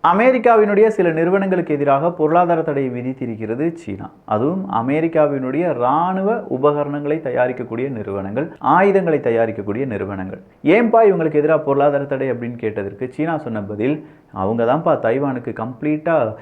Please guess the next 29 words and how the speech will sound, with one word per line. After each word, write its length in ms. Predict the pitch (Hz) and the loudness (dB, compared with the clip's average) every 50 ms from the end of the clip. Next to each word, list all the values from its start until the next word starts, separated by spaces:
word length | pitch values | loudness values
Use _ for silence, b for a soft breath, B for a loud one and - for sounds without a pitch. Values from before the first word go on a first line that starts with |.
| B B B | B B B
ஆயுதங்களை 500 | - 123 151 175 180 165 160 143 120 113 | -4 0 0 2 2 0 0 0 -2 -2
கொடுத்துட்டு 300 | - 110 107 107 117 107 | -2 -4 -4 -6 -8 -10
இருக்காங்க. 420 | - 98 - 95 95 95 98 98 - | -10 -10 -10 -10 -10 -8 -10 -12 -12
So, 180 | - - 180 170 | -6 -2 0 2
அவங்களுடைய 380 | 170 190 190 190 190 180 165 165 | 2 2 2 2 2 4 4 4
ஆயுதங்களை 520 | 170 196 226 233 226 214 202 220 240 247 | 4 4 4 2 2 2 2 2 2 2
அங்க 180 | 214 175 160 151 | 0 0 -2 -2
கொடுக்கறதுனால 580 | - 165 165 165 180 170 156 143 139 156 202 | -2 -2 -2 -2 -2 -2 -2 -2 -4 -4 -4
நாங்க 200 | 214 185 160 143 | -6 -6 -6 -4
உங்களுக்கு 280 | 135 131 120 113 123 113 | -4 -4 -4 -6 -6 -4
பொருளாதார 420 | - 131 135 147 151 139 139 131 | -4 -2 0 2 0 0 -2 -4
தடை 260 | - 117 107 107 101 - | -6 -6 -6 -6 -6 -4
போட்டிருக்கோம்" 380 | 120 120 123 123 123 127 120 110 | -6 -6 -6 -6 -8 -8 -8 -8
அப்படின்னு 180 | 104 107 104 | -8 -8 -10
சொல்லி 360 | 101 - 113 139 190 214 202 B B B B B - - | -8 -6 -4 -2 -2 -2 -4 B B B B B -8 -2
சீனாவினுடைய 540 | 190 214 208 190 170 156 147 135 123 117 107 | 0 2 2 2 2 2 0 -2 0 0 0
அறிவிப்பு 540 | 101 101 110 127 127 107 - 117 117 123 101 | 0 0 0 -2 -2 -4 -4 -4 -4 -4 -4
இருக்கிறது. 460 | 95 - - - 95 92 92 90 - - - - | -6 -6 -8 -10 -10 -10 -10 -12 -14 -12 -2 0
இம்ரான்கான் 460 | 156 170 196 214 226 226 214 226 220 | 2 4 6 6 4 6 4 4 6
அவர்களுடைய 720 | 208 202 202 196 196 196 190 190 185 202 220 233 233 220 | 6 6 6 6 4 4 4 4 6 6 6 6 6 4
கட்சி, 460 | 226 180 160 160 - - 131 165 208 | 4 2 2 2 0 0 0 0 0
"ஜனவரி 500 | 202 139 135 156 160 180 226 233 240 226 | 0 0 2 2 4 4 6 6 6 6
முப்பத்தொன்றாம் 720 | 208 180 175 190 214 202 208 208 196 190 185 196 190 185 180 | 4 0 0 0 2 2 4 2 2 4 4 4 4 4 2
தேதி 260 | - 160 156 160 160 | 0 0 0 2 4
வரை 240 | 156 151 143 147 147 | 4 4 4 4 4
தான் 220 | 151 165 196 190 | 2 2 0 0
கடைசி 400 | 190 147 143 147 165 170 165 185 | -2 0 2 2 2 2 2 0
கட்டமாக 540 | 170 165 147 147 147 143 135 131 139 160 165 | 2 2 2 2 2 2 2 2 0 0 -2
நாங்க 280 | 151 135 123 127 143 | -2 -2 0 0 0